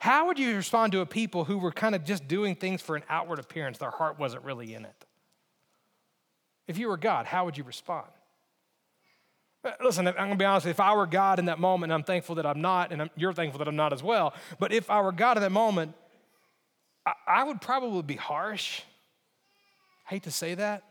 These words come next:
I would probably say, "Well, you're gonna get what you deserve." But I want you to consider how God responds to these very people.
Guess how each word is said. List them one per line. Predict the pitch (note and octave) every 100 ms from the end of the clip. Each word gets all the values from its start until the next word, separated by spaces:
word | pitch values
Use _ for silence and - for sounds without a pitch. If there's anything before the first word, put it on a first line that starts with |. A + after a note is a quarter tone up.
| _ _ _ _ _ _ _ _ - -
I | F3+ A#3
would | G3+
probably | F#3+ G#3+ G3+
say, | E3+ G3+ F#3+
"Well, | D#3 D3
you're | C#3+ D3
gonna | E3 D#3+
get | G3 F#3+
what |
you | F#3+
deserve." | F#3+ F3 D#3 B2+ A2 G#2 - _ _ _ _ _ _ _ _ _ _ _ _ _ _ _ _ _ -
But | E3+
I |
want | A#3 C#4
you | D4+
to |
consider | B3+ G#3+ G3+ E3+
how | - C#3+ A#2
God | B2 D3 E3 F#3
responds | G3 - - C#3+ A#2+ A2 G#2+ G#2+ - _ _ _ _ _ _ _ _
to | -
these | C3 A#2+
very | A2+ A#2 A#2+
people. | - A2 G2+ G#2